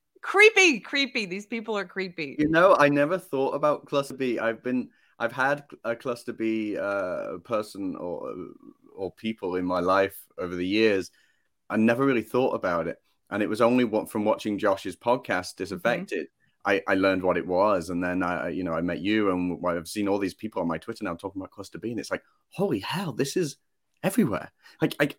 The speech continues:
Speaker 2: I think I, I've encountered, I, I, I can't name the amount of people that I've encountered in recent years who've done insane things. And the Cluster B, it's Cluster
Speaker 1: Yeah.
Speaker 2: B.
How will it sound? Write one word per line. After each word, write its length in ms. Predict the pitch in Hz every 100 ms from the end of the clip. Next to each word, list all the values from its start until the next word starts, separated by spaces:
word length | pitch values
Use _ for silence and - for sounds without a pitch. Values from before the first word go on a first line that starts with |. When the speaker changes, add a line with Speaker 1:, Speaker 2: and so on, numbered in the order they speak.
| -
Speaker 2:
I 40 | 147
think 240 | - 247
I, 260 | 165 170 135 123
I've 120 | 123
encountered, 460 | 131 143 143 139 -
I, 60 | 131 -
I, 40 | - -
I 40 |
can't 280 | - 277 -
name 320 | 139 156 247
the 80 | 247
amount 180 | 151 127
of 100 | -
people 360 | 131 123 101 - - -
that 60 | 131
I've 100 | 127
encountered 480 | 131 139 156 170 123
in 120 | 110
recent 300 | 110 110 -
years 200 | 104 107
who've 120 | 117
done 140 | 123
insane 420 | 120 110 180 175 143
things. 280 | 175 165 120
And 180 | 127 - - _ _ _ _ _
the 100 | -
Cluster 340 | - 403 - 240
B, 320 | 415 381 - _ -
it's 160 | 202
Cluster 380 | - 262 254 240 226
Speaker 1:
Yeah. 120 |
Speaker 2:
B. 60 | 269